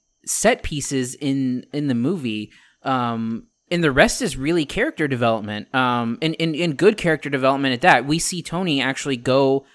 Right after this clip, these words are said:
on, uh, on an, on a character arc that's really satisfying. I mean, we see him, um, you know, at his, at his, like, big playboy, um,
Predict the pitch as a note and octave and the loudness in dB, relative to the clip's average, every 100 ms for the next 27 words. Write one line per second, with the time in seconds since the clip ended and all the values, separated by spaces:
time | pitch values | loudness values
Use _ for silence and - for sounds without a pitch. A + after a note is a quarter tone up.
0 | _ _ C3 C3 C3 B2 A#2+ A#2 - A2+ | _ _ -2 0 2 0 -2 -4 -6 -4
1 | A2 G#2+ G#2 - B2 A#2+ - _ C3 A#2+ | -4 -4 -6 -4 -2 -2 -4 _ -2 -2
2 | - F#3+ A3+ - B2+ A2+ A2+ - - - | 0 2 2 2 0 2 2 -2 -16 -20
3 | - - - C#3+ D3 F3 D#3 C3 E3+ F#3 | -20 -10 -2 0 2 4 4 4 4 4
4 | - A#2+ G#2+ A2 A2 B2 C3+ C3+ D#3 C#3+ | 0 -4 -2 -4 -2 0 0 -2 -4 -2
5 | D3+ C#3 B2+ B2 - _ _ _ B2+ A#2+ | 0 0 0 -4 -10 _ _ _ -4 -2
6 | A2 G#2+ B2+ A#2+ A#2 B2+ B2+ B2 C#3+ B2+ | -2 -4 -4 -4 -2 2 2 2 -2 -2
7 | A#2 - - _ _ _ B2+ A#2+ C3+ A#2 | -4 -10 -14 _ _ _ -6 -4 -4 -2
8 | A#2+ - - _ _ _ C#3+ A#2+ C3 C3 | -4 -4 -18 _ _ _ -14 -2 0 0
9 | B2 - B2+ C3 A#2 B2+ B2 A#2+ A#2 A#2 | 4 4 4 -2 0 2 2 0 -2 -6
10 | - A2+ A2 G#2+ G#2+ G#2+ | -4 -2 0 -2 -4 -8